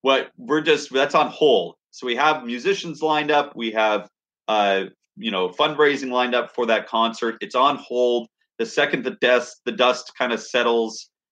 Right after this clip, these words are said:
um, that will be back on, and we'll let you know, you know, when the date is for that. Um, but we're still supporting them. They're still planning on going back to Uganda. Edward's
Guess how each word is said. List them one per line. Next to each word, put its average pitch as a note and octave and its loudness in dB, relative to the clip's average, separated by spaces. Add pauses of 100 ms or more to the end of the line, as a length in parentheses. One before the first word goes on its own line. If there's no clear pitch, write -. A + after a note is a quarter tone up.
(180)
um, G2 0 (400)
that A#2+ 2
will A#2+ 2
be A2 -2
back A2+ 2
on, G#2 0
and F#2+ -6
we'll F#2+ -2
let G#2+ -2
you G#2 -10
know, F#2+ -2 (200)
you G#2 -8
know, F#2+ -2
when G#2+ -4
the G#2+ 0
date G2 0
is F#2 -2
for G2 -10
that. F2+ 0 (460)
Um, F#2+ 2
but G#2+ 0
we're A2 0
still C#3+ 2
supporting B2 -4
them. A#2 0 (160)
They're A#2+ 0
still E3 0
planning D3 0
on B2 -4
going A#2 -2
back G#2+ 0
to A#2+ -10
Uganda. G#2 0 (160)
Edward's A#2 -2